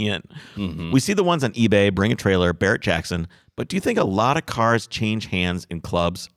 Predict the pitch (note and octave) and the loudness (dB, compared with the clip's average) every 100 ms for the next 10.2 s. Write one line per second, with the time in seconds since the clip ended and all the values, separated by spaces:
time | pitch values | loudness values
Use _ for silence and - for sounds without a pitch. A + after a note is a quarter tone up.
0 | _ - E2+ F2 F2 - _ - E2 A2+ | _ -6 -4 -2 -6 -10 _ -4 0 2
1 | C3 G2+ F#2 - G2 - - A2 - F2+ | 2 2 0 -2 -8 -4 -2 -2 -2 -4
2 | E2+ E2+ D#2 D#2+ - F2 F#2+ B2+ - - | -4 -4 -6 -6 -6 -4 0 0 -2 -10
3 | _ _ _ _ _ - - - G3+ F#3 | _ _ _ _ _ -4 -2 0 0 0
4 | B2+ B2+ C3 - A#2 A#2+ F#2+ F#2+ F2 F2+ | 0 0 0 0 0 0 0 0 -2 -4
5 | G2 F2+ D#2+ E2 - - D#2+ D#2 C#2+ - | -2 0 0 0 -4 -6 -6 -4 -6 -6
6 | - - - - D#2 D#2+ - - - - | -10 -14 -16 -10 -8 -8 -8 -8 -8 -16
7 | - - _ B3+ - - - - - - | -18 -20 _ 2 2 -2 -16 -20 -20 -4
8 | G2+ F#2 E2+ - D#2 D#2 E2+ - F#2+ D#2 | 0 0 0 -2 -2 0 0 2 0 0
9 | D2+ - - D#3+ A#2 - - - G#2 F2+ | -4 -10 0 2 2 -2 -16 -8 -8 -8
10 | - | -12